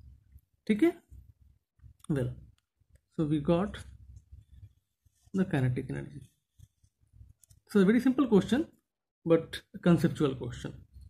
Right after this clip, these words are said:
Okay, so the correct option is, here we have option C again। Okay, correct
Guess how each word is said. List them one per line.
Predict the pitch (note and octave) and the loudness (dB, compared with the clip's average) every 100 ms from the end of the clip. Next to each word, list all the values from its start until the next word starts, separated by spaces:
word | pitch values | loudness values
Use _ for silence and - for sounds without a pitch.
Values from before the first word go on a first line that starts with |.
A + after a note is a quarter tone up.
| _ - - F3+ | _ -20 -6 -4
Okay, | F3+ D#4 - - - - - - - | 0 0 -2 -18 -20 -20 -20 -18 -6
so | D#3+ | -4
the | |
correct | E3 A#3 C4+ - | 0 0 0 0
option | F3 - F3 | 0 2 0
is, | E3+ D#4+ - - - _ _ - - - _ - | 0 -2 -4 -20 -20 _ _ -20 -20 -20 _ -2
here | E3+ F#3+ A#3 | 2 2 2
we | E3 | 0
have | C#3+ B3 D#4 - - _ - - | 0 -2 -4 -10 -20 _ -20 -8
option | D3+ C#3+ - D#4+ - - _ _ _ _ _ _ _ | -6 -6 -4 -6 -6 -20 _ _ _ _ _ _ _
C | - - C#3+ B2 - _ _ _ _ _ - - | -12 -4 -4 -4 -18 _ _ _ _ _ -14 -8
again। | C3+ B2 B2 - - _ _ _ _ _ _ _ - | -6 -6 -6 -14 -18 _ _ _ _ _ _ _ -8
Okay, | E3 C#4+ - _ - - _ _ - | -4 -4 -6 _ -20 -20 _ _ -18
correct | - D#3+ - - - | -6 -4 -6 -10 -18